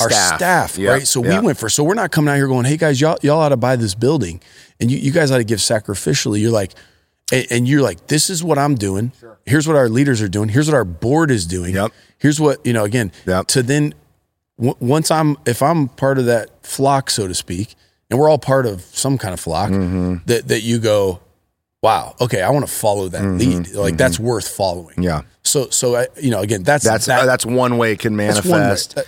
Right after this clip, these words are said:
Speaker 1: that's one way.
Speaker 2: With messages and, you know, if you're giving applications and you're telling people how to,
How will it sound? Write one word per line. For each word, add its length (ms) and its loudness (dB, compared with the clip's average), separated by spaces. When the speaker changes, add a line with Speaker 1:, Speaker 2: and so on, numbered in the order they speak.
Speaker 1:
that's 180 -2
one 160 0
way. 240 -10
Speaker 2:
With 300 -2
messages 880 0
and, 200 -6
you 160 -4
know, 100 0
if 100 -8
you're 100 -2
giving 340 -2
applications 840 -4
and 100 -2
you're 120 -2
telling 340 -2
people 320 -2
how 160 0
to, 160 -4